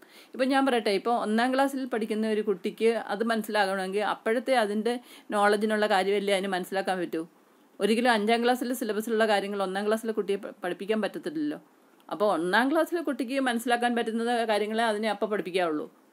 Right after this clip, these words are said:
അതുകൊണ്ടാണ് പറയുന്നത്, അവരുടെ എബിലിറ്റിയും അവർക്ക് ഉൾക്കൊള്ളാൻ കഴിയുന്ന കാര്യങ്ങളും മനസ്സിലാക്കത്തക്കവണ്ണമുള്ള കാര്യങ്ങളെ അതിനകത്ത് ഇൻക്ലൂഡ് ചെയ്യാൻ പറ്റത്തുള്ളൂ. അങ്ങനെ ഒരു എഡ്യൂക്കേഷൻ പ്രോഗ്രാമേ കൊണ്ടുവരാവുള്ളൂ. അങ്ങനെ ഒരു കൊണ്ടുവന്ന ഒരു എഡ്യൂക്കേഷൻ എത്രമാത്രം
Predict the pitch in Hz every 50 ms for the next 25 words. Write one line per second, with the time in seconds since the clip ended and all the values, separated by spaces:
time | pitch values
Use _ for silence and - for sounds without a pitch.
0 | _ _ _ _ _ - 196 196 208 226 254 262 247 240 233 214 208 208 208 214
1 | 196 190 196 226 247 269 302 320 320 302 254 202 208 196 202 220 233 226 - 262
2 | 277 302 - - - 196 196 226 220 - 262 214 202 190 - 233 226 233 226 226
3 | 226 220 208 196 196 202 214 214 220 220 196 190 180 180 180 202 202 214 226 247
4 | 247 - - _ _ - 180 196 220 233 - 254 220 208 202 202 - 214 208 -
5 | 196 196 - - 208 220 233 240 233 214 196 190 190 170 170 165 170 175 180 196
6 | 220 208 190 175 175 180 170 - 202 220 - - 196 190 190 180 208 233 233 226
7 | 214 180 165 170 170 175 160 151 - 156 160 165 170 196 196 175 175 196 226 240
8 | 247 220 196 196 202 214 196 - - 175 180 180 180 190 185 - 190 175 175 156
9 | 156 156 170 175 185 226 226 254 254 254 254 262 247 196 165 147 139 143 - -
10 | _ _ - - - - - 196 196 208 240 262 294 330 349 349 330 269 269 233
11 | 233 226 214 208 220 214 214 214 196 185 180 180 - 185 170 175 - 240 240 226
12 | 220 - - 254 233 214 196 190 208 208 214 226 247 233